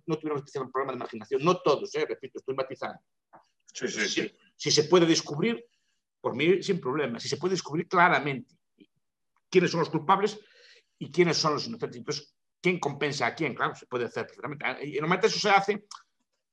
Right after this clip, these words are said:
Speaker 1: pues cuando los crímenes o los, los abusos están cercanos y se puede determinar bien, y ahí soy, soy muy partidario.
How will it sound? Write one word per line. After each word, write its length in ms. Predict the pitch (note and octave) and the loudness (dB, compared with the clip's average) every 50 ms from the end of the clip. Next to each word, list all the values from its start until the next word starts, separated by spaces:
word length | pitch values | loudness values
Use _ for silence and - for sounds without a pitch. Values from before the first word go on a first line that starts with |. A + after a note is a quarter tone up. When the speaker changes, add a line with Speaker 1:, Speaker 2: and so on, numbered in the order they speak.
| _ _ _ _ | _ _ _ _
Speaker 1:
pues 140 | - C3 B2+ | -10 -8 0
cuando 240 | - D#3+ D3+ D3+ D#3 | 2 4 4 6 4
los 160 | D#3+ D#3 D3+ | 4 4 2
crímenes 500 | D#3 F3+ F#3 F3+ F3 F3 F3+ F3+ E3+ - | 4 4 6 6 6 4 2 0 0 0
o 220 | E3 D#3+ D#3 D3+ D3+ | 2 4 6 6 6
los, 320 | D3+ D3+ D3 D3 - - | 6 6 4 2 0 -2
los 180 | C#3+ D3 C#3+ D3 | -2 -2 0 0
abusos 300 | D3+ D#3+ F3+ F3 E3+ - | 0 0 0 -2 -4 -2
están 220 | - F3+ F#3 F3 | -2 -2 -2 0
cercanos 520 | - A2 - - C#3+ C3 A2 G#2 G#2+ - - | -4 -4 0 2 2 2 2 0 -4 -8 -10
y 40 | - | -10
se 100 | - - | -6 -2
puede 200 | C3+ C3+ C3+ C3 | 0 0 0 0
determinar 460 | B2+ - B2 A#2 A#2 A#2+ A#2 A2 - | -2 -2 -4 -4 -2 -2 -2 -2 0
bien, 260 | C3 C#3+ B2 G2+ - | -2 -2 -2 -2 -6
y 220 | - G#2+ A2 - A2 | -10 -12 -4 -2 0
ahí 120 | A2+ B2 | 0 0
soy, 220 | B2+ - D#3 D#3 D#3 | 0 0 0 -2 -2
soy 140 | - - D#3 | -2 -4 -4
muy 120 | D3+ C3 - | -4 -2 -2
partidario. 540 | - A#2 - - A2+ B2 C#3 A#2+ G#2+ G#2 | 0 -2 -2 -2 -2 0 0 0 0 -2